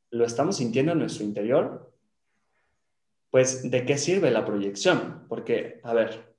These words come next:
nosotros creamos todo lo que vemos.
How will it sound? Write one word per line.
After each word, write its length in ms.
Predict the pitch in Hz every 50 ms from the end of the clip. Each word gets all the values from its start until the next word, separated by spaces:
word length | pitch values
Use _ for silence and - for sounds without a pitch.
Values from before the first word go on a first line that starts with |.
| _ -
nosotros 1000 | 120 127 127 - 170 165 160 196 214 240 - - - - - - - _ _ _ _ _ _ _ _ _ _
creamos 840 | _ 113 117 113 117 120 143 165 190 202 - - - - - - _ _ _ _ _ _ _ _ _ _
todo 220 | - 127 120 123
lo 160 | 123 120 117
que 120 | 120 113 107
vemos. 680 | 107 87 - - - - - - - - _ _ _